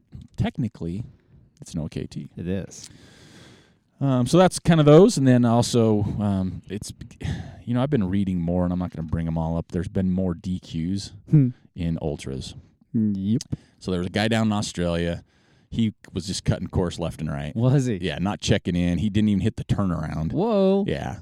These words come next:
Speaker 1: and he's kept running like, "Hey, I'm still in the race," and he got D Q'd.
Speaker 2: It's like, "Whatever, this is
Speaker 1: Yeah.
Speaker 2: my style."
Speaker 1: Yeah, it's just,
Speaker 2: Right?
Speaker 1: and it, it, and I don't know if it's always been there. Now it's just more awareness to it, but you just hear
Speaker 2: True.
Speaker 1: about it more, and it seems like it's peaking 'cause there's,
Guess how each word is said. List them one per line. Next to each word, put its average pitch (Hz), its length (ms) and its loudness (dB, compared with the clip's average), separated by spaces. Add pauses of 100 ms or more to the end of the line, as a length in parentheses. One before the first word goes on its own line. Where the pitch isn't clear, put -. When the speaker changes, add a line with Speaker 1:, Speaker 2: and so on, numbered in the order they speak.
(120)
Speaker 1:
and 82 280 -4
he's 101 160 -4
kept - 240 -2
running 107 280 0
like, 87 240 -6
"Hey, 117 120 -4
I'm 120 100 -4
still 113 220 -6
in 113 80 0
the 113 80 -2
race," 120 340 -4
and 80 160 -6
he 113 140 -2
got 82 200 -2
D 85 140 -6
Q'd. 85 480 -2
Speaker 2:
It's - 80 -14
like, 95 160 -6
"Whatever, 131 400 -2
this 123 140 -2
is 220 140 -2
Speaker 1:
Yeah. - 60 -2
Speaker 2:
my 139 120 0
style." 131 480 -6
Speaker 1:
Yeah, 254 240 -6
it's - 140 -6
just, 131 140 0
Speaker 2:
Right? 180 120 -2
Speaker 1:
and 131 140 -4
it, - 120 -6
it, - 180 -8
and 147 80 0
I 185 40 0
don't 214 180 -2
know 147 160 2
if 131 140 -2
it's - 320 -4
always 127 340 4
been 151 240 -2
there. 147 220 0
Now 107 180 2
it's 107 100 -4
just 101 160 -4
more 98 340 4
awareness 92 500 -2
to 147 220 4
it, 156 100 -2 (160)
but - 80 2
you 202 80 0
just - 100 -2
hear 127 140 4
Speaker 2:
True. 123 100 4
Speaker 1:
about 80 240 -2
it - 80 -8
more, 80 220 -2
and 82 80 0
it 87 80 -4
seems 143 240 0
like 101 120 -4
it's - 160 -12
peaking 101 380 0
'cause 98 160 -2
there's, 92 160 -2